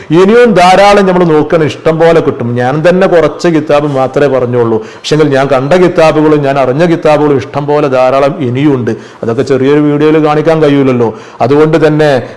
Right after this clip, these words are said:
ഇബ്നു ഖാസിമി റളിയല്ലാഹു അൻഹു അങ്ങനെയൊക്കെ പറഞ്ഞതായിട്ട് എൻ്റെ, ആ, ഷബ്റാൻ മല്ലസി റഹിമഹുല്ല ആഷിത്തുൻ നിഹായിൽ തന്നെ പറയുന്നുണ്ട്, മഹാനവറുകൾ അങ്ങനെ പറയുന്നുണ്ട്, ഒരുപാട് വിശദീകരണങ്ങൾ ഉണ്ടാക്കി തേടിക്കട്ടോ എന്നുള്ളത്.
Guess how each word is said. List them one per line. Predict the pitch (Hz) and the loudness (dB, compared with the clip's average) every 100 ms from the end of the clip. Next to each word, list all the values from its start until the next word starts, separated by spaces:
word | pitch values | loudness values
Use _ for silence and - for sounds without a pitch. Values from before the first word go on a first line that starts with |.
| - | -4
ഇബ്നു | 135 147 156 | 0 0 2
ഖാസിമി | 156 165 160 160 | 0 0 0 0
റളിയല്ലാഹു | 151 143 147 147 147 147 147 | 2 2 2 0 2 2 2
അൻഹു | 143 147 135 120 - - | 0 0 0 -2 -6 -4
അങ്ങനെയൊക്കെ | 135 147 151 156 147 | -2 0 0 -2 0
പറഞ്ഞതായിട്ട് | 131 131 160 151 143 143 139 139 127 123 151 131 | 0 2 2 2 2 0 2 2 2 -2 -6 -4
എൻ്റെ, | 127 117 113 - - 123 | -2 -2 -2 -8 -6 -4
ആ, | 120 120 120 123 120 120 | -2 -2 -4 -4 -4 -4
ഷബ്റാൻ | - 143 160 151 | -2 0 2 2
മല്ലസി | 143 156 175 175 | 0 2 2 2
റഹിമഹുല്ല | 160 135 147 139 135 135 113 - - 117 | 2 2 0 0 0 0 0 -4 -6 -4
ആഷിത്തുൻ | 120 147 147 143 | -2 -2 -2 -2
നിഹായിൽ | 135 131 131 127 | -2 0 0 0
തന്നെ | 123 123 | -2 -2
പറയുന്നുണ്ട്, | 110 110 135 131 117 117 113 117 | -2 0 0 0 -2 -2 -2 -2
മഹാനവറുകൾ | 117 127 131 131 127 | -2 0 0 0 0
അങ്ങനെ | 123 | -2
പറയുന്നുണ്ട്, | 117 113 120 120 117 | -2 -2 -2 0 0
ഒരുപാട് | 120 131 | 0 0
വിശദീകരണങ്ങൾ | 127 123 123 123 127 127 | 0 -2 -2 -2 -2 -2
ഉണ്ടാക്കി | 120 120 120 | -2 -2 -4
തേടിക്കട്ടോ | 117 117 120 123 117 | -4 -2 -2 -4 -2
എന്നുള്ളത്. | 117 117 113 113 117 | 0 0 -2 -2 -2